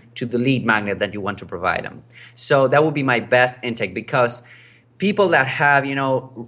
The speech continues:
um, gone through your content, and this happened to P P C as well. You know, I have seen better results sending people to ungated content first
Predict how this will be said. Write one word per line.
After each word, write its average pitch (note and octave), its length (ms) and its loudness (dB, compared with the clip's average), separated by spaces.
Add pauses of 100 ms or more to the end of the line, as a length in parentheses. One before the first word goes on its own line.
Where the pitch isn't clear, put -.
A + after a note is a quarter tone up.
um, A2+ 380 -2 (220)
gone D3+ 260 0
through D3 180 -4
your C#3 180 0
content, C#3+ 680 -2
and C#3 140 -2
this F#3+ 180 2
happened D3+ 320 -2
to B2+ 100 -6
P B2+ 140 -8
P B2 140 -8
C A#2 160 -4
as G#2+ 120 -4
well. A#2 220 4
You G#2+ 100 -4
know, A2+ 180 2
I B2 140 2
have B2 140 -2
seen B2 340 -2
better B2 200 4
results A#2 560 0
sending A#2+ 320 -4
people A#2 240 -6
to A2+ 320 -6
ungated B2 600 0
content A2+ 440 -8
first C3+ 680 0